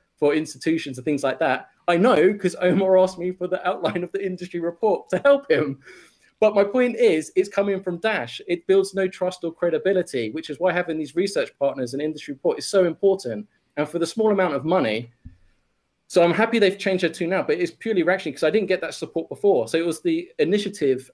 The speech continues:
and being proactive of a newsroom-funded proposal to make it happen. And it's because I didn't, you know, I got, uh, rejected three times on big things.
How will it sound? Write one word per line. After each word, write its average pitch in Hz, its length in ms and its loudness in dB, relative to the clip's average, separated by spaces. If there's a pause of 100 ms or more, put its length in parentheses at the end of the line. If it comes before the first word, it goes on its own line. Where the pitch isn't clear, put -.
and 143 100 -2
being 156 180 -2
proactive 143 580 0
of 135 120 -2
a 139 60 0
newsroom-funded 156 680 -2
proposal 139 680 0 (100)
to 160 100 -2
make 170 240 0
it 147 80 -8
happen. 127 520 -6 (260)
And 156 240 0
it's 208 120 -6
because 185 380 4
I 160 100 2
didn't, 185 460 2
you 151 160 0
know, 143 100 0 (760)
I 156 80 4
got, 185 320 2 (280)
uh, 151 180 4
rejected 147 680 -2 (200)
three 196 260 0
times 185 340 -2
on 135 80 -8
big 175 160 -2
things. 135 220 -4